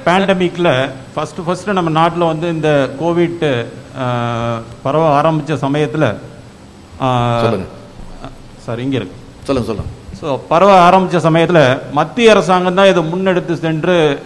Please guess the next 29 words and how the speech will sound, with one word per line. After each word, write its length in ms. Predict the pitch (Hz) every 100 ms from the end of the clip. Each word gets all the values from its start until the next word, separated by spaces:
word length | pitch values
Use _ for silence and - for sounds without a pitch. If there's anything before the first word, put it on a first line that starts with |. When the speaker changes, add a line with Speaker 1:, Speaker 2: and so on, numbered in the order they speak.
| 151
Speaker 1:
ஆ, 200 | 139 131
பல்வேறு 400 | 135 151 156 143
நடவடிக்கைகளை 600 | 139 156 156 143 147 143
அனௌன்ஸ் 560 | 135 131 131 147 135 131
பண்ணாங்க, 440 | 127 135 160 139
இன்க்ளூட் 200 | 127 143
national 480 | 139 170 180 165 151
லெவல்ல 280 | 156 160 135
lockdown 340 | 139 139 123
போட்டாங்க. 440 | 117 113 113 104 156 - - - - - -
But 160 | 156 151
இப்ப 440 | 147 151 226 214
இந்த 180 | 180 160
கர-, 280 | 156 165 175
இப்பதான் 420 | 165 147 196 208 208
வந்து 220 | 190 190 170 160 160 151
நோயினுடைய 520 | 165 196 185 170 127
தாக்கம் 440 | 156 160 175 165
வந்து 100 | 170
அதிதீவிரமா 680 | 147 151 156 170 170 165 143
இருக்கு. 320 | 127 - 92 - - - - -
ஆனா 520 | 151 190 196 180 165 165
வந்து 340 | 180 196 185
எல்லாமே 340 | 180 190 190
நீங்க 240 | 196 196 190
பாத்துக்குங்க 560 | 190 185 185 175 185
அப்படிங்கிற 260 | 156 165 165
மாதிரி 260 | 170 175 175
ஒரு 380 | 160 156 139